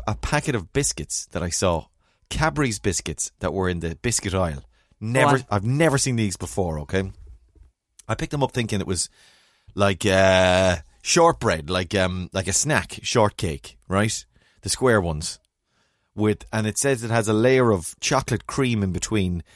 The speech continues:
Speaker 1: and then covered in Cadbury's, thick Cadbury's chocolate. And I thought, "That's all right." Got them home, though, and it's not shortcake. It's not biscuit as such in the, in the, the sandwich is not composed of
Speaker 2: Are they called roundies? What are they called?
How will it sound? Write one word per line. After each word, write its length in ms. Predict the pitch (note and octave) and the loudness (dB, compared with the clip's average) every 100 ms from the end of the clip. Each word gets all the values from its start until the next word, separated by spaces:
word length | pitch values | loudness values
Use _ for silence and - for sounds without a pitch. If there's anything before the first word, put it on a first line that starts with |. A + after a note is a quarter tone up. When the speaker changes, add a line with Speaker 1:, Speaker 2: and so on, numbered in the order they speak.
| _ - | _ -6
Speaker 1:
and 160 | G2+ | -2
then 100 | G2 | -4
covered 440 | - C3+ B2+ G2+ F2+ | -2 2 2 2 0
in 80 | |
Cadbury's, 460 | F2 G2+ E2 F2+ - | 0 0 0 -4 -6
thick 320 | - C3 - - | -6 -6 -6 -4
Cadbury's 420 | A2+ F#2+ F2+ - | 0 0 -2 -4
chocolate. 300 | - A2+ G2 | 0 0 -2
And 60 | F#2+ | -6
I 40 | |
thought, 100 | A2 | -4
"That's 220 | C#3 - | -4 2
all 120 | F2+ | 2
right." 320 | D#2+ D#2+ E2+ - - - _ A2+ | 2 -2 -4 -10 -20 -20 _ -2
Got 240 | F3+ G3+ | 2 2
them 80 | F3+ | 2
home, 320 | C#3 G3 F#3+ | 4 6 6
though, 260 | A#2 F2+ E2 - - - | 4 2 2 -4 -20 -4
and 140 | B2 B2+ | 0 0
it's 160 | - | 0
not 260 | C3 D#3 D#3 | 0 2 2
shortcake. 960 | - - D3 C#3+ - - A2+ D#2+ - - _ _ _ _ | 0 4 4 4 -2 0 0 -2 -10 -20 _ _ _ _
It's 120 | - | -4
not 220 | D3+ D#3 | -2 -2
biscuit 480 | - D#3+ - F#2+ - _ _ | 0 -2 0 -2 -4 _ _
as 200 | G#2+ G#2 | 2 4
such 500 | - C#3 G2 - - _ - | 4 4 4 -2 -8 _ -6
in 120 | G#2 | -4
the, 100 | G#2 - | -2 -2
in 180 | G2+ | 0
the, 380 | F#2+ G2 F#2 D2+ - _ - _ _ _ _ _ | 2 2 2 -4 -14 _ -20 _ _ _ _ _
the 80 | G#2 | -4
sandwich 400 | - D3+ C#3+ B2+ | 0 0 0 -2
is 80 | B2+ | 0
not 180 | C#3 - | -2 0
composed 580 | A#2+ C#3+ D3 A#2+ F#2 | -2 4 6 6 4
of 160 | G#2+ F#2 | 2 4
Speaker 2:
Are 60 | G3 | 4
they 100 | A3 | 4
called 280 | A#3+ A#3 | 4 4
roundies? 680 | A3 B3 C4 B3 C#3 G#2+ - | 4 4 6 4 0 -4 -10
What 120 | E3+ | -6
are 20 | F#3 | -2
they 80 | |
called? 320 | G3 F#3 G#2+ | 0 0 0